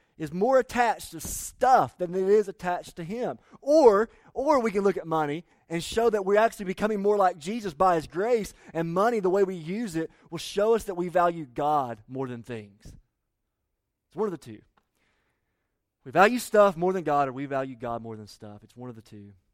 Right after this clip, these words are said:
So, let's, I have you in Luke twelve. Let's jump into verse thirteen. Uh, let's just read, um, these things together, and we'll just,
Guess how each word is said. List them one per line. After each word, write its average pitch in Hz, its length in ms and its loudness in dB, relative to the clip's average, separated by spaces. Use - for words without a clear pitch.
So, 117 380 -8
let's, 123 180 -20
I 127 100 -14
have 139 140 -4
you 147 60 -8
in 143 80 -8
Luke 147 160 -8
twelve. 120 400 -10
Let's - 140 -20
jump 127 240 -10
into 135 120 -10
verse 123 220 -12
thirteen. 113 540 -16
Uh, 107 160 -16
let's 117 140 -16
just 113 160 -18
read, 135 260 -6
um, 110 320 -12
these 131 220 -10
things 135 240 -10
together, 123 400 -10
and 123 160 -14
we'll 123 100 -12
just, - 220 -20